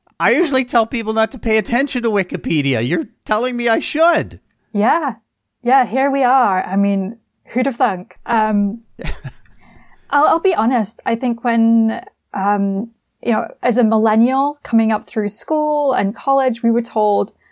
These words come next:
Speaker 2: "Don't look at Wikipedia. Like, Wikipedia is not a good source." And I think a lot of people have got stuck in that mindset.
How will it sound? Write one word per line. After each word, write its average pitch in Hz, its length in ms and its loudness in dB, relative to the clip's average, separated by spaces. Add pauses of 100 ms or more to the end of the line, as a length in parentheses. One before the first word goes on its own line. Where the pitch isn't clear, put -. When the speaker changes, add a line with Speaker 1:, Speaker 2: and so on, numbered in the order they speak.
(160)
Speaker 2:
"Don't 240 180 0
look 226 180 -2
at - 60 -8
Wikipedia. - 800 -4
Like, - 280 -6
Wikipedia 240 520 -2
is 233 120 0
not 226 160 2
a 208 60 -2
good 208 200 -4
source." - 560 -4 (380)
And 190 100 -4
I 202 40 -2
think 302 160 -2
a 285 60 0
lot 214 180 2
of 240 100 -4
people 240 280 -4
have 214 100 -4
got - 220 -4
stuck - 380 -6
in 233 120 2
that 208 160 -2
mindset. 226 720 -2